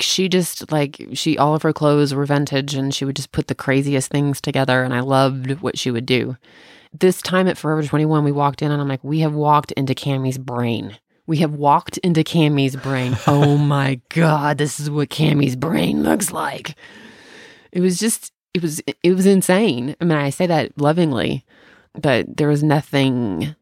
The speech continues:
Speaker 1: that Lita wanted. Like, Lita's, oh, look, God, she's, she really is a lot like me in the sense that she doesn't wanna wear makeup. She doesn't wanna wear a lot of jewel-, she doesn't wear any jewelry. She's just sort of, she's like, "Uh, you know, I just want,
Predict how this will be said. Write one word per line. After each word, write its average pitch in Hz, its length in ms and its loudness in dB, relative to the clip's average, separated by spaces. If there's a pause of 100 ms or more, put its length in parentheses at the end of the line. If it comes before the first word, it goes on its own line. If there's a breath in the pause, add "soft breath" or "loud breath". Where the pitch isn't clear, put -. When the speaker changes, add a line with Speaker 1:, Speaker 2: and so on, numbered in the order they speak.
(120)
Speaker 1:
that 139 260 -2
Lita 120 480 -2 (100)
wanted. 120 460 -4
Like, 131 260 -6 (680 soft breath)
Lita's, 170 540 2
oh, - 180 -8 (200)
look, - 140 -12
God, 160 280 4
she's, - 220 -2
she - 100 -2
really 302 220 6
is 320 80 6
a 269 60 4
lot 214 220 2
like 185 180 0
me 175 100 2
in 160 40 4
the 151 80 2
sense 160 240 0
that - 120 -8
she - 140 -4
doesn't 175 260 2
wanna 165 300 2 (240)
wear 143 280 2
makeup. 139 400 0 (720)
She 139 140 -6
doesn't 147 220 2
wanna 147 140 2
wear 147 140 0
a 147 60 0
lot 143 140 -2
of 143 60 -4
jewel-, 139 280 -4
she 165 100 0
doesn't 170 160 2
wear 147 120 2
any 143 200 2
jewelry. 117 480 -4 (800)
She's 190 440 -2
just 190 180 -2
sort - 380 -6
of, 170 60 -4
she's 170 160 -2
like, 160 140 0 (220)
"Uh, 151 200 -10
you 156 100 0
know, 151 80 4
I 151 120 4
just 156 160 -2
want, 165 260 2